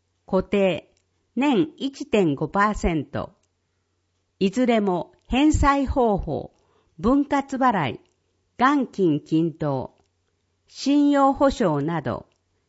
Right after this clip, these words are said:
信用保証付き、原則、信用保証料率、信用保証協会所定の料率、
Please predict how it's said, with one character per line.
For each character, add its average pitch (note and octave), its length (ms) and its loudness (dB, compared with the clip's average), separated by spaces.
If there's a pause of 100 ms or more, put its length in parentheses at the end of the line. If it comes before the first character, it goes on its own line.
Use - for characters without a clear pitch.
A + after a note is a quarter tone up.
(140)
信 C#4 420 0
用 C4+ 260 2
保 A3+ 180 -2
証 A#3 300 0
付 - 480 -6
き、 - 100 -20 (300)
原 B3+ 240 4
則、 A#3+ 540 -2 (800)
信 D4 480 2
用 C#4 300 2
保 B3 120 -2
証 C#4 360 2
料 C4 280 2
率、 B2+ 480 -8 (840)
信 C#4+ 400 0
用 C4+ 260 2
保 A#3+ 160 0
証 C#4+ 320 2
協 C#4+ 300 0
会 F#3 280 0
所 F3 220 -4
定 A#3 240 -2
の G3 220 -2
料 G3+ 300 2
率、 D#3+ 540 -6